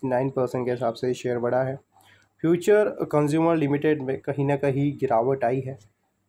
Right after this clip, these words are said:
फ्यूचर कंज्यूमर लिमिटेड एक रुपये पचानवे पैसे के लेवल पे क्लोजिंग दी है, फ़ोर पॉइंट एटी एट,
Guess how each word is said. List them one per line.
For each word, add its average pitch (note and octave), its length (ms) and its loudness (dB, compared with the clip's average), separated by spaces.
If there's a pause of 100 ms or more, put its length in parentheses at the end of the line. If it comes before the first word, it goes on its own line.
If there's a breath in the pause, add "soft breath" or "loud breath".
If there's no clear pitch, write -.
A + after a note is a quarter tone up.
(720)
फ्यूचर D3 300 2
कंज्यूमर D#3 420 2
लिमिटेड C#3+ 520 0
एक D3 180 0
रुपये C#3+ 220 2
पचानवे C3+ 480 0
पैसे C3+ 360 0
के C#3 200 0
लेवल C3 280 0
पे C3 140 0
क्लोजिंग C3 380 -2
दी C3 100 -2
है, C3 140 -4
फ़ोर B2+ 280 -4
पॉइंट B2 240 -2
एटी B2+ 200 -4
एट, C3+ 140 0